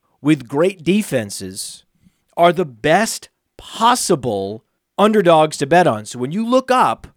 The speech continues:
and you see that there is a home dog getting more than seven points, automatically that's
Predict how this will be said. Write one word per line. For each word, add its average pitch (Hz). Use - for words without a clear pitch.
and 151
you 180
see 233
that 139
there 160
is 170
a 151
home 190
dog 117
getting 170
more 160
than 247
seven 233
points, -
automatically 180
that's 156